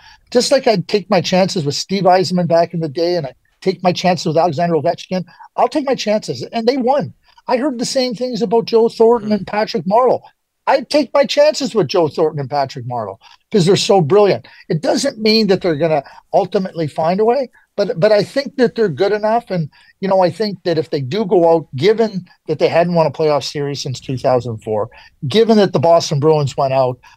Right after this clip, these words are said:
Speaker 1: I think now it comes back to, okay, how do we look at this team, team, and what can we do to, to, to make it stronger so that we can achieve the success we all want?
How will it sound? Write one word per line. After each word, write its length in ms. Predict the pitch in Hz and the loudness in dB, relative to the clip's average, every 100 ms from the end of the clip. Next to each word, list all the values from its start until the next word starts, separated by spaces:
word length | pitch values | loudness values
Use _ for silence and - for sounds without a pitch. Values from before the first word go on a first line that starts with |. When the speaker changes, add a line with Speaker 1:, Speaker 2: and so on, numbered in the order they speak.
| _ | _
Speaker 1:
I 140 | 151 | -4
think 320 | 151 196 175 165 | 0 0 0 2
now 340 | 160 170 147 | 4 4 4
it 100 | 127 | 0
comes 280 | - 147 120 | -4 -6 -2
back 340 | 139 143 139 | 2 2 2
to, 260 | - 139 131 - _ - | -2 -4 -4 -10 _ 0
okay, 420 | 156 - 127 107 _ _ | 0 0 -2 -4 _ _
how 220 | - 202 | 0 2
do 80 | 233 | 4
we 100 | 226 | 4
look 240 | 185 185 175 | 4 2 0
at 120 | - | 0
this 200 | 156 - | -2 -2
team, 480 | - 160 151 123 - _ _ | -6 -2 -2 -2 -10 _ _
team, 460 | - 208 156 117 - - - | -2 0 0 -4 -12 -20 -8
and 160 | 143 143 | -4 0
what 220 | 196 - | 0 0
can 160 | 214 185 | -2 2
we 120 | 185 | 2
do 380 | 147 160 151 147 - _ - | 2 2 0 -4 -14 _ -4
to, 240 | 160 147 | -2 -2
to, 200 | 131 143 | -4 -10
to 120 | 120 | -4
make 240 | 143 151 165 | 0 0 0
it 100 | 135 | -4
stronger 540 | - 156 156 147 151 | -2 0 2 2 -2
so 160 | - 147 | -2 -4
that 160 | 147 | -2
we 100 | 151 | -4
can 160 | 135 151 | -6 -6
achieve 440 | 131 - 190 165 | -6 -4 -2 0
the 100 | 139 | -2
success 520 | - 131 - 151 139 | -4 -8 -4 -4 -4
we 120 | 147 139 | -2 2
all 200 | 135 123 | 2 2
want? 360 | 147 143 113 | 2 2 -2